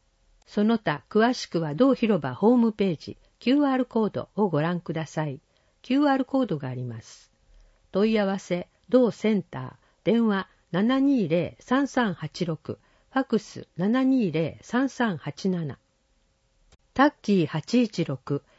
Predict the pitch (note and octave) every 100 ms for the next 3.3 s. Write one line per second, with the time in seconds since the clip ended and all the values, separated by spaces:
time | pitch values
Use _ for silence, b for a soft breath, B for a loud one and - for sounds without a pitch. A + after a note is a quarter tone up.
0 | _ F#3 B3 D4+ C#4+ C#4 G#3+ F3+ D#3 C3+
1 | C3 - G3+ C4+ C#4 C4 A#3+ A3 G3+ -
2 | C3 B2+ - _ _ _ _ _ - G#3
3 | G#3+ F#3+